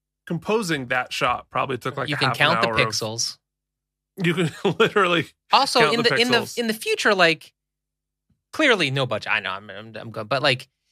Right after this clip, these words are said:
Speaker 2: I feel like we'd have invented, like, hover chairs by now, right? Like, the wheelie office chair feels like we would have done better by now.
Speaker 1: That does feel anachronistic. Uh, but, I mean, yes,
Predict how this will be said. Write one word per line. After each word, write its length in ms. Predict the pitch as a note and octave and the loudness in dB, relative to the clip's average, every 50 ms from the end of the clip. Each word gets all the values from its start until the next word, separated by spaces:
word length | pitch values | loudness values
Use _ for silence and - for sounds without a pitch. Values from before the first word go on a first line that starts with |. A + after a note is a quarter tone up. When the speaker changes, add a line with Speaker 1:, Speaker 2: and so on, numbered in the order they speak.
| _ _ _ _ - | _ _ _ _ -2
Speaker 2:
I 60 | D#4+ E4 | -2 -2
feel 240 | - - A#4+ A4 | 2 2 2 4
like 260 | G4 D4+ A#3 G#3+ - - _ | 6 4 2 2 -6 -16 _
we'd 300 | - F#3+ B3+ C#4+ C#4+ B3 | -12 -8 -4 -4 -2 2
have 240 | A3 A#3 G#3+ G3 F3+ | 4 4 4 6 4
invented, 440 | F3 D#3 D3 D3 D#3 D#3 - D#3+ C3 | 0 0 2 2 2 2 2 0 -2
like, 140 | A#2+ A#2 A2+ | -2 -2 -2
hover 260 | - - C3+ C3 B2 | 0 0 0 0 -2
chairs 300 | - - B2 A2 G#2+ G2+ | -4 -4 -4 -4 -6 -6
by 140 | - - G#2+ | -6 -6 -6
now, 220 | G#2+ G#2+ G#2 G#2 | -4 -4 -2 -2
right? 180 | G2+ G#2 C3 C3 | 0 0 -2 0
Like, 180 | C3+ B2+ B2+ - | -2 -4 -2 -2
the 100 | A#2+ B2 | -2 -2
wheelie 500 | B2+ C3+ E3 A3 C4 C#4 C4 B3+ A#3+ F#3+ | 0 2 2 4 2 2 2 -2 -2 0
office 340 | - D3 D#3 D3+ - F#3 - | 2 2 0 0 -2 -6 -4
chair 280 | - - G#3+ G3 F#3+ F3+ | -2 0 0 2 0 0
feels 320 | - - F3 E3+ D#3+ D3 | -2 -2 0 0 2 2
like 220 | D3 C3 B2 B2+ - | 2 2 0 0 -4
we 160 | A#2+ B2+ D3 D3 | -6 -6 -6 -2
would 160 | C3 C#3 B2+ | 0 0 0
have 160 | A#2+ G#2+ A2+ | 0 -2 0
done 220 | A#2+ B2+ B2 A#2+ | 0 0 0 2
better 260 | A2+ A2+ A2+ A2 G#2+ G#2 | 2 0 0 0 0 -4
by 160 | G#2 G#2 G2+ | -6 -6 -8
now. 320 | G2+ G#2 G2+ - - - _ _ _ _ _ _ _ _ _ _ _ _ | -6 -8 -8 -8 -10 -12 _ _ _ _ _ _ _ _ _ _ _ _
Speaker 1:
That 240 | E3 F3+ F3+ E3 - | -2 -2 -2 -2 0
does 240 | F3+ F3 E3+ E3 E3 | 0 0 0 0 -2
feel 260 | - F3 D#3+ D3 C#3 | -2 -2 0 0 0
anachronistic. 680 | C3+ C3+ B2+ B2 - B2+ A#2+ A#2 A2+ - - - - - _ _ _ _ _ | -2 -2 -4 -4 -4 -8 -8 -8 -10 -10 -12 -14 -14 -14 _ _ _ _ _
Uh, 280 | C3+ B2+ B2+ G#2 G2+ - - _ | -6 -4 -4 -4 -8 -12 -6 _
but, 300 | F#3 F#3+ F#3 F3 - _ _ _ _ _ _ _ _ _ _ _ _ _ _ _ _ _ _ _ _ _ _ - | 0 2 2 0 -2 _ _ _ _ _ _ _ _ _ _ _ _ _ _ _ _ _ _ _ _ _ _ -6
I 100 | - G3+ | -6 -4
mean, 240 | G#3 G#3+ G#3+ G#3 F#3+ | -4 -4 -6 -4 -2
yes, 500 | F#3 G3 G3+ G#3+ G#3 - - - - - | 0 2 2 2 0 -2 -4 -6 -8 -10